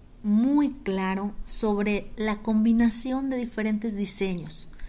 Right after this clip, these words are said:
Y aquí es cuando digo que sí es posible hacer coordinados y combinaciones, como por ejemplo la enrollable con la panel glide.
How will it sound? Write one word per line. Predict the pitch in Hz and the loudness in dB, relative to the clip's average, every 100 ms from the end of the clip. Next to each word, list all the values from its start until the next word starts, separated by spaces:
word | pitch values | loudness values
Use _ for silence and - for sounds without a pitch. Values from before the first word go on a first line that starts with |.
| - - - - - - | -10 -12 -12 -14 -8 0
Y | 302 | 2
aquí | 294 294 330 359 370 - - - - - 240 | 2 0 0 0 -2 -8 -18 -18 -20 -8 -4
es | 240 | -4
cuando | - 269 240 208 | -2 0 2 2
digo | 214 226 226 | 2 0 -2
que | 208 | -6
sí | 202 - 285 277 | -6 -4 -2 -2
es | 262 - | -2 -6
posible | 208 202 - 240 240 202 175 180 - - - - - - | -8 -6 -4 -2 0 0 -2 -6 -12 -18 -20 -20 -10 -6
hacer | 190 - 220 214 208 | -4 -2 0 -2 -2
coordinados | - 214 185 185 196 214 214 214 - | -2 0 0 0 0 0 0 -4 -6
y | - | -8
combinaciones, | - 185 185 180 175 - 208 196 180 185 - | -4 -2 0 -2 -4 -2 0 0 -2 -6 -6
como | 196 202 190 | -4 -4 -4
por | 196 | -4
ejemplo | 202 - 247 240 254 254 - | -4 -2 -2 -2 0 -2 -2
la | 208 202 | -2 -2
enrollable | 190 190 190 196 208 208 220 214 | -2 -4 -2 -2 0 0 -2 -4
con | 208 185 | -2 -2
la | 175 180 | -2 -2
panel | 185 180 175 165 | -4 -4 -6 -8
glide. | 160 156 | -10 -14